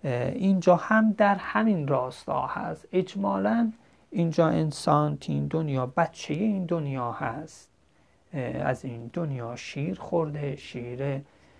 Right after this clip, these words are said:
خیرات زیادی دیده، بزرگ شده، پرورش پیدا کرده، اونس گرفته. اه، انسان بخوا-، کسی بخواد انسان را بر اصل دوست داشتن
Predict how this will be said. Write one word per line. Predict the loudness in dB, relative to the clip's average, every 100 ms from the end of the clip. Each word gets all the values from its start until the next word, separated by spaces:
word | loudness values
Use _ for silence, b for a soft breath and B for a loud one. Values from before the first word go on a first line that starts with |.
| b
خیرات | _ 0 0 2 2 0 -2
زیادی | -6 -2 -2 -2 -4 -4
دیده، | -2 -2
بزرگ | -2 -4 -4 -8 -8
شده، | -10 -6 -6
پرورش | -4 -4 -4 -4 -10 -12
پیدا | -4 -2 -2
کرده، | -4 0 0 2 0 0 B B B B B 0
اونس | 4 4 0 4
گرفته. | 6 6 2 4 4 4 -6 _ _ B B 2
اه، | 4 4 2
انسان | 0 -2 0 0 0
بخوا-، | -6 2 2 4 2 0
کسی | 2 2 2
بخواد | 0 4 2 2
انسان | -2 -2 0 0 2
را | 2 2
بر | 2 2 2
اصل | 2 -2 -2 -6
دوست | -4 -2 -4 0
داشتن | 0 0 0 0 2 2 0 -2